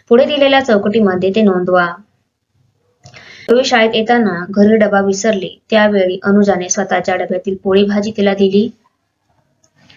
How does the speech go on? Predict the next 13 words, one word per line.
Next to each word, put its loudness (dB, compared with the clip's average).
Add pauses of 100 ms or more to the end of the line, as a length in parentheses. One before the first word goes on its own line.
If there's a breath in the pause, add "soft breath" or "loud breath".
(120)
योग्य. 2 (560 loud breath)
राजेंद्र 0
सतत 0
बाहेरचे -2 (100)
जंक 0
फूड -2
खातो. -4 (600)
अयोग्य. 0 (640 soft breath)
यास्मिन 0
टीव्ही 0
बघत 2
जेवण 0
करते. -2